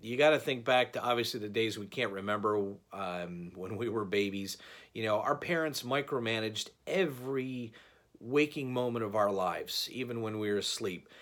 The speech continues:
They, they fed us, they changed us,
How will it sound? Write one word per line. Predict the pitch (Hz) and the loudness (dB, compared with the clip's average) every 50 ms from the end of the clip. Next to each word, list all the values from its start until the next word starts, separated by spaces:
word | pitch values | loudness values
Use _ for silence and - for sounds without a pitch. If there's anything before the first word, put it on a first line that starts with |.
| - - - - _ | -20 -20 -20 -20 _
They, | - 123 113 110 110 107 104 107 104 104 104 101 92 87 - - - - - | -2 0 2 4 4 2 2 0 0 -2 -2 -4 -6 -8 -12 -18 -18 -16 -8
they | 98 101 98 | -6 -6 -6
fed | 92 - - 175 165 151 147 | -6 -4 2 4 6 6 6
us, | 147 143 139 135 135 - - | 6 6 4 4 4 2 0
they | - 117 104 101 | 0 0 0 0
changed | - - - 156 143 139 135 131 120 - - - | -2 -4 -2 0 0 0 0 0 -2 -2 0 2
us, | 127 120 120 117 113 - - - | 2 2 2 0 0 -2 -4 -4